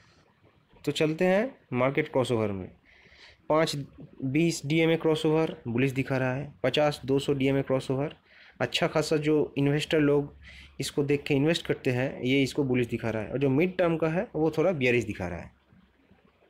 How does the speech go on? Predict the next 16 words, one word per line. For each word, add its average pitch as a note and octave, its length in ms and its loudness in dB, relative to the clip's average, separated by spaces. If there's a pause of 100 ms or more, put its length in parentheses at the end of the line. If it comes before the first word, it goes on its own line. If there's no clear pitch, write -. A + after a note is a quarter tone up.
(1800)
अब E3+ 140 0
चलते F#3 320 2
हैं G3 160 4
टाटा D3 220 2
पावर D#3 280 2
का D#3+ 80 0
स्टॉक D3+ 340 2
अभी B2+ 240 4
इतना A#2+ 220 0
क्यों E3 200 0
बुलिश D3+ 200 2
दिखा C#3 240 0
रहा C#3 100 2
है D3 60 0
उसके - 260 -2
ऊपर। E2 320 -4